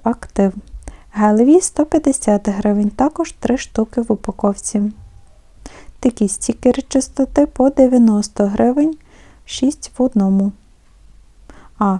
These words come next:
перепрошую, сім, там ще один в подарунок. Бреф — сто п'ятдесят гривень, три штуки. Вісімдесят чотири гривні Савекс — ополіскувач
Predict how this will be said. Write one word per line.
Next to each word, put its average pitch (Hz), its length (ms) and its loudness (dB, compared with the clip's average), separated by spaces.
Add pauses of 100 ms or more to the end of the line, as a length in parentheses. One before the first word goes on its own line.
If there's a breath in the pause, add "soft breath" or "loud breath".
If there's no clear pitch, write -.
перепрошую, 202 680 -2
сім, 180 380 -2 (200)
там 202 200 -4
ще - 180 -2
один 202 280 2
в 214 60 -12
подарунок. 196 720 -4 (540 loud breath)
Бреф — 214 300 4 (200)
сто - 280 0
п'ятдесят 220 680 2
гривень, 226 420 0
три 247 280 -4
штуки. 262 480 -4 (1600 soft breath)
Вісімдесят 233 800 4 (100)
чотири 311 500 0
гривні 277 640 4 (300 soft breath)
Савекс — 202 720 -2
ополіскувач 233 800 0